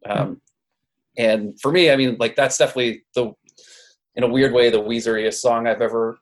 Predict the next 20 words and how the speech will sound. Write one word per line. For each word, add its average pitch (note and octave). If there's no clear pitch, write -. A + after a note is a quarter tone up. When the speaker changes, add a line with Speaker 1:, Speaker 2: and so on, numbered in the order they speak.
Speaker 1:
I've A2
ever A2+
written. B2
And B2+
I A2+
was A2
pretty, A#2+
Speaker 2:
<laughs> -
Speaker 1:
I'm B2
like, D3
I'm E3
still B3+
pretty G3+
proud A#2+
of -
that. -
You A#2
know, A#2+
I, A#2+
I, A#2+